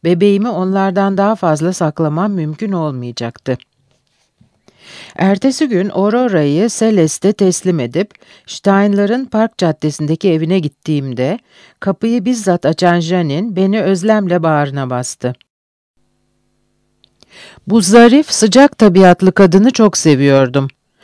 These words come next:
Ama ona az sonra oğlundan bir çocuğum olduğunu söylediğim zaman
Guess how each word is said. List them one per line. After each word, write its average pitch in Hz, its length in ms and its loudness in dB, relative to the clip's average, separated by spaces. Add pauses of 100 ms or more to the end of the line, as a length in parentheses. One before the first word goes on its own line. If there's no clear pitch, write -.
(180)
Ama 190 260 4
ona 220 420 4
az 254 100 4
sonra 160 600 2
oğlundan 208 760 2
bir 220 100 2
çocuğum 208 520 -2
olduğunu 175 480 2
söylediğim 180 640 4
zaman 151 500 -2